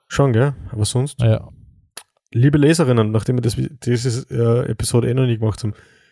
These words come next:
Speaker 1: falls euch ein Trainer einfällt in der österreichischen Bundesliga, der in der jüngeren Vergangenheit hundert oder mehr Spiele bei einem Verein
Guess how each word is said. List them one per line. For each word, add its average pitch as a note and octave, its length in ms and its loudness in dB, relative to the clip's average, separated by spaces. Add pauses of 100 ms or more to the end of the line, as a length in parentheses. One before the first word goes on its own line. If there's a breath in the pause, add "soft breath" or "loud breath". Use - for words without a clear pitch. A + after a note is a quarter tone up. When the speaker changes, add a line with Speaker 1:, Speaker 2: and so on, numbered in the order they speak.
(140 soft breath)
Speaker 1:
falls C#3+ 240 2
euch C3 180 -6
ein A#2 120 0
Trainer A#2 420 0
einfällt A2+ 340 -2
in A2+ 80 -4
der - 80 -4
österreichischen A2+ 340 -2
Bundesliga, A#2+ 440 2
der G#2+ 140 -2
in G#2 40 -4
der G#2+ 100 0
jüngeren A#2+ 280 0
Vergangenheit A#2 500 2 (420 soft breath)
hundert C#3 460 2
oder A#2 200 2
mehr A2+ 240 0
Spiele C3+ 340 -2
bei B2 140 -2
einem A#2 200 -2
Verein B2 580 -2